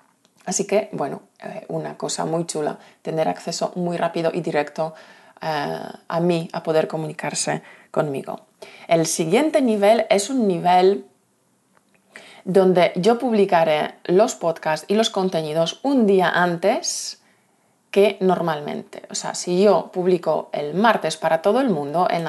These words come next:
iTunes, en YouTube y en otras redes sociales, este contenido va a ser publicado antes, con anterioridad. O sea, podréis verlo un día antes que todos los demás.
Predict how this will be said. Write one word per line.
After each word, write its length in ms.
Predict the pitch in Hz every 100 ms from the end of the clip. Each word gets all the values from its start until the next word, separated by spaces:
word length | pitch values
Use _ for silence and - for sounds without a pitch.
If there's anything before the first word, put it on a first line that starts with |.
| 147
iTunes, 360 | 143 151 151
en 120 | 160
YouTube 460 | 180 175 160 143 139
y 80 | 151
en 120 | 151
otras 260 | 151 151 170
redes 220 | 175 233
sociales, 540 | 269 - 190 190 220 - - - - _ -
este 540 | 247 - - 254 254
contenido 680 | 202 185 170 160 160 180 -
va 160 | 180 190
a 60 | 180
ser 240 | - 151
publicado 640 | 196 247 240 160 151 - - _
antes, 500 | 170 160 - - -
con 200 | - 175
anterioridad. 600 | 160 170 170 156 156 - -
O 40 |
sea, 220 | - 170
podréis 360 | 170 185 180 175
verlo 320 | 165 156 -
un 200 | 240 233
día 220 | 190 180
antes 420 | 165 165 175 196 - - _
que 100 | -
todos 320 | 151 - 180 185
los 240 | 156 165
demás. 540 | 147 156 - 175 -